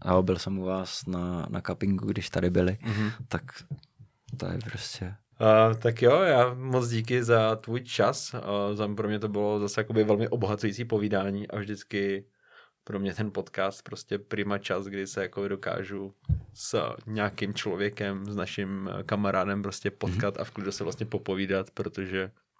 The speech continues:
Speaker 2: běžně na tom, v tom našem životě není takovej čas, bohužel.
Speaker 1: Mhm.
Speaker 2: Takže
Speaker 1: No, eh, já děkuju tobě, Ondro, a i vlastně jako Double Shotu, že s vámi můžeme těch deset let vlastně jako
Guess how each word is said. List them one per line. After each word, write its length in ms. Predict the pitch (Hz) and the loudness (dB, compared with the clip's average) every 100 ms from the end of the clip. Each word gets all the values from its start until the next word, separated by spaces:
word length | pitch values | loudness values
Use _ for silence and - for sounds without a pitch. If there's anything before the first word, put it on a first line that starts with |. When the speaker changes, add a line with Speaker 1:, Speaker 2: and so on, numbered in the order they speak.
| _ - | _ -8
Speaker 2:
běžně 380 | 98 92 90 90 | -4 -2 -2 -4
na 100 | 92 | -6
tom, 220 | - 92 | -8 -10
v 80 | - | -8
tom 180 | 98 | -4
našem 420 | 101 - - 101 95 _ - - - - | -4 -4 -6 -8 -10 _ -20 -18 -18 -10
životě 440 | - - 90 104 | -4 -2 0 -2
není 180 | 92 92 | -2 -2
takovej 360 | - - 92 92 | -6 -6 -6 -4
čas, 360 | - 98 - - | -6 -8 -8 -12
bohužel. 400 | - 98 101 95 | -2 2 2 0
Speaker 1:
Mhm. 80 | 113 - - | -6 -12 -12
Speaker 2:
Takže 220 | - 98 | -6 4
Speaker 1:
No, 500 | 101 98 98 101 104 - - - _ - | 8 8 8 6 2 -2 -12 -20 _ -2
eh, 500 | 95 95 95 98 95 - | 2 4 4 2 -2 0
já 180 | 110 101 | 4 6
děkuju 320 | 104 98 107 | 6 4 2
tobě, 280 | 107 95 95 | 4 6 6
Ondro, 440 | 101 104 113 123 - - | 6 6 6 4 -2 -4
a 60 | 95 98 98 98 95 - | -2 0 2 0 -2 -4
i 120 | - | -2
vlastně 400 | 98 95 - 95 | 0 0 0 -2
jako 200 | 90 92 | 0 2
Double 240 | 92 92 95 | 2 2 0
Shotu, 360 | - 98 101 | -2 -4 -2
že 140 | 92 90 | -2 -4
s 200 | - - | -4 0
vámi 300 | 92 90 92 | 2 2 2
můžeme 360 | 92 92 87 90 98 - - _ _ _ _ - | 0 -2 -4 -4 -8 -14 -20 _ _ _ _ -8
těch 180 | 98 | -6
deset 360 | 113 113 - 104 | -4 -4 -4 -2
let 180 | 92 87 - - | -2 -2 -8 -8
vlastně 380 | 95 87 - 95 | -4 -4 0 2
jako 380 | 90 - 92 | 2 0 -6